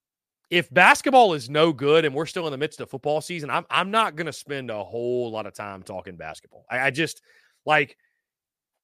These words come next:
the only people at this point, guys, that follow men's South Carolina basketball are, like, the diehards of the diehards, like,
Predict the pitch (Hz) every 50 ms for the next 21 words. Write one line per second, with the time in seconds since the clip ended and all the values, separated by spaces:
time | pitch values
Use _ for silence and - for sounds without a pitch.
0 | _ _ _ - 147 196 180 - - 185 240 302 359 403 392 349 269 - - 214
1 | 226 202 - 196 170 135 107 110 127 139 - - - 160 160 160 151 156 160 165
2 | 160 156 151 131 - 120 120 - - - 143 143 147 143 143 135 135 123 117 107
3 | 107 113 117 127 135 143 143 147 151 147 - - - - _ _ _ _ _ _
4 | _ _ _ _ _ _ _ _ _ _ _ _ _ _ - - - 165 156 151
5 | 147 - - - 151 143 139 139 135 120 117 117 123 120 - 156 143 139 139 139
6 | - 120 123 127 123 123 117 113 117 _ 120 110 131 110 90 117 117 127 139 147
7 | 139 156 160 160 160 160 151 127 123 - 123 123 110 117 104 101 95 90 87 87
8 | 87 80 76 - - - _ _ - 113 117 113 101 -